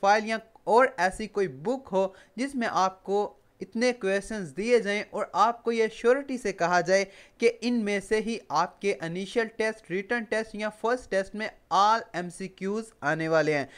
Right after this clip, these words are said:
तो अगर आप इनको प्रिपेयर कर लेंगे, तो मैं यकीनन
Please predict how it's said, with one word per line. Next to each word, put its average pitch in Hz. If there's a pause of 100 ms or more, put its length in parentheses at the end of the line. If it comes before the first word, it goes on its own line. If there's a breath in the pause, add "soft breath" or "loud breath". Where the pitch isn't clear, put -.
(200 loud breath)
तो -
अगर 214
आप 277
इनको 233
प्रिपेयर 233
कर 269
लेंगे, 202 (240 loud breath)
तो 220
मैं 226
यकीनन 247